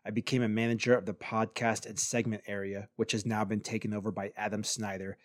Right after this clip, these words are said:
And I created the podcast History of the Hill Country that I will spend the rest of June completing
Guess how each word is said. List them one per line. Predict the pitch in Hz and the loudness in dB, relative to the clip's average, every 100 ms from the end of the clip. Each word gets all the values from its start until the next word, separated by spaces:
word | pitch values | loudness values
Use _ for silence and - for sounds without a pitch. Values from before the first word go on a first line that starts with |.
| _ _ _ | _ _ _
And | 139 139 | 6 8
I | 131 | 8
created | - 120 107 | 6 4 4
the | 98 | 2
podcast | - 104 101 - 107 101 - _ | 2 2 2 2 2 2 -4 _
History | - 127 - 123 117 | -2 2 4 4 2
of | 110 | 2
the | 104 | 2
Hill | 92 107 | 2 0
Country | - 92 - 98 92 _ - | -2 -6 -4 -4 -6 _ 2
that | 110 | 6
I | |
will | 110 110 | 8 8
spend | - 117 107 | 6 4 4
the | |
rest | 92 120 135 - | 4 6 6 2
of | 120 | 0
June | 117 110 107 | 2 2 2
completing | - 104 - 117 104 101 | -4 -8 -2 0 0 -2